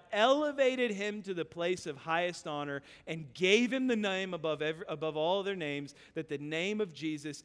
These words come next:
every knee should bow in heaven and earth, and under the name, and every tongue declare that Jesus Christ is Lord, to the glory of God the Father. I was thinking about how on earth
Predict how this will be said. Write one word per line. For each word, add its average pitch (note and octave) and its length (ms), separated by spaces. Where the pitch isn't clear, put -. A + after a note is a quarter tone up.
every D#3+ 240
knee F#3 120
should F3 200
bow D3 200
in C#3 80
heaven C#3 260
and E3 100
earth, C3 240
and D3 180
under F3+ 300
the F3 80
name, D#3+ 300
and D3+ 140
every E3+ 320
tongue E3+ 440
declare B2 580
that C3 180
Jesus C#3+ 440
Christ C3 380
is B2 140
Lord, A#2 280
to C3+ 100
the A#2 100
glory C#3 640
of A#2+ 140
God G#2+ 280
the A2 80
Father. F2 340
I - 1040
was B2+ 120
thinking C#3+ 360
about B2 300
how C#3+ 300
on C3+ 240
earth C3 260